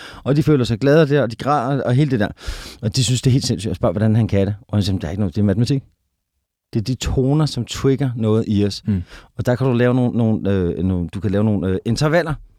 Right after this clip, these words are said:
Speaker 1: og hvis du laver nogle, øh, hvis du laver, øh, øh, store akkorder, øh, dur,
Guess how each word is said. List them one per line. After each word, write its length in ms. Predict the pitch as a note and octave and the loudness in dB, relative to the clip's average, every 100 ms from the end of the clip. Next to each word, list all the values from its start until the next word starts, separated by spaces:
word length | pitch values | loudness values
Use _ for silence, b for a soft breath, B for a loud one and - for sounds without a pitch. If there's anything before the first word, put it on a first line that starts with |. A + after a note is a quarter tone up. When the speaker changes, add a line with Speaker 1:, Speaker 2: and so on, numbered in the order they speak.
| b b b b b _ A2 | b b b b b _ -2
Speaker 1:
og 80 | G#2 | -2
hvis 140 | G2+ | -4
du 100 | - A#2 | -2 2
laver 180 | C#3 A#2 | 4 4
nogle, 280 | G#2 F#2+ | 2 2
øh, 60 | D#2+ | 0
hvis 120 | C#2 | -2
du 100 | - | -6
laver, 260 | E2+ D#2 C#2+ | -4 -2 -4
øh, 100 | A1 - - - - | -6 -8 -12 -16 -12
øh, 140 | - E2 | -6 -4
store 300 | - D3 D#3 | 0 4 4
akkorder, 380 | C3+ A#2 C#3+ C#3+ | 4 2 2 0
øh, 140 | A2 E2+ - | -2 0 4
dur, 260 | A3+ C3+ | 4 2